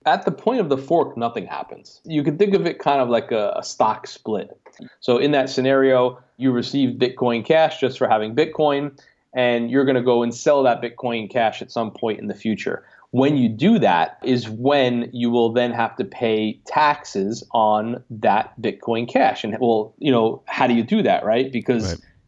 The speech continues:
Speaker 1: you got it for zero. Well, guess what? There's a couple of different ways you can.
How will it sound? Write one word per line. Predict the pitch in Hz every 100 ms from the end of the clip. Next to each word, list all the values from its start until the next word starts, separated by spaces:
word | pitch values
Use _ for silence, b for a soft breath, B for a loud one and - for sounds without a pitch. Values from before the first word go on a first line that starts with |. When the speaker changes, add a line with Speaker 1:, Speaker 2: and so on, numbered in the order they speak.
| -
Speaker 1:
you | 113 -
got | 131 143
it | 131 117 -
for | 127
zero. | 117 151 226 78 - -
Well, | 113 117
guess | 147 139 156
what? | 139 92 -
There's | 127 147
a |
couple | 165 208 208
of | 190
different | 175 147 131
ways | 123
you | 117
can. | 98 - 117 123 202